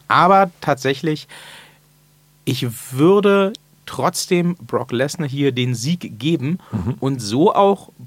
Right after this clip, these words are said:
Speaker 1: nur die Möglichkeit einer Fehde zwischen den Herren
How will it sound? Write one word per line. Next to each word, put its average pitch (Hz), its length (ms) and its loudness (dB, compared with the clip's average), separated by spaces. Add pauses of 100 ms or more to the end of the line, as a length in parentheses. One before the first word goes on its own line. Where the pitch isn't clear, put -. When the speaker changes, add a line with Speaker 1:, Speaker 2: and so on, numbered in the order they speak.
(720)
Speaker 1:
nur 190 340 4
die 254 100 2
Möglichkeit 156 1120 2 (720)
einer 139 460 0
Fehde 175 680 2
zwischen - 480 -6
den 131 140 -4
Herren 131 280 0